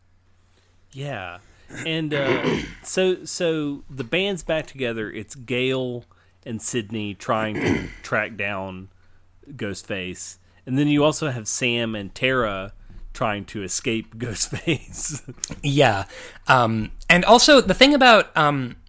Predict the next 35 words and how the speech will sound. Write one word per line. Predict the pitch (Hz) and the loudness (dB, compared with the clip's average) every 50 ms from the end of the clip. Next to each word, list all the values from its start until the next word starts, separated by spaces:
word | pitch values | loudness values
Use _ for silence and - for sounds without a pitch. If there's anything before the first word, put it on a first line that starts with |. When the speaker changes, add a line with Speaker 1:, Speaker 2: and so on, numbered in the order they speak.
| _ _ - | _ _ -6
Speaker 2:
the | 185 151 | -4 0
Ghostface | 139 160 156 - - 151 147 156 | 2 2 4 4 2 2 2 2
in | 143 | 0
this | 127 113 - | 0 -2 -4
movie, | 131 120 117 113 113 117 | -4 -4 -4 -4 -4 -2
I | - 147 | -2 0
like | 160 190 220 240 233 - | 2 4 4 2 2 0
that | 269 214 | 0 2
they | 220 190 | 2 2
sort | 175 - 185 165 151 | 2 4 2 2 2
of | 143 131 123 127 131 - | 2 0 -2 -6 -8 -8
integrate | 151 147 143 - 156 143 131 135 131 127 127 - 143 131 | -6 -6 -6 -6 -6 -4 -2 0 0 0 0 -2 -6 -4
the, | 120 127 117 120 120 | -4 -4 -4 -4 -6
the | 127 123 | -8 -8
voice | 117 117 110 123 - | -6 -6 -6 -4 0
box | - 180 185 180 - - - | 2 2 2 2 0 -4 -2
thing, | - 196 196 202 202 202 185 123 | -2 0 0 -2 -4 -8 -10 -10
where | 120 107 110 110 107 104 110 - - - - - - - - _ _ | -8 -8 -6 -6 -8 -8 -10 -14 -16 -20 -20 -20 -20 -20 -20 _ _
it's | - 170 - - | -4 -2 0 2
just, | - 214 - - | 2 2 2 4
like, | 220 190 165 - - - _ | 4 2 2 0 -4 -8 _
in | - 165 175 185 196 | -2 0 0 0 0
the | 190 185 | -2 -2
costume | - - 160 160 165 - - 185 165 | 0 2 2 2 2 2 0 -2 -2
itself, | 151 - - - - - 135 135 151 160 - | -2 -2 -2 -2 0 2 2 4 2 2 0
and | 170 147 | -2 -4
it | 143 - 147 | -4 -4 -4
lights | 139 131 135 135 - - | -4 -4 -4 -4 -4 -4
up | 147 139 - | -6 -4 -4
when | 147 127 120 | -6 -6 -4
someone's | - 147 127 127 123 120 113 | -4 -4 -2 -2 -4 -6 -6
doing | 117 120 120 120 120 | -6 -6 -6 -6 -8
the | 117 110 | -8 -10
voice. | 104 95 98 131 165 180 - - - - - _ _ _ _ _ _ _ _ _ - | -10 -10 -10 -10 -10 -10 -12 -14 -14 -16 -20 _ _ _ _ _ _ _ _ _ -4
Um, | 123 120 117 110 107 104 101 - | -4 -4 -2 -4 -6 -10 -12 -14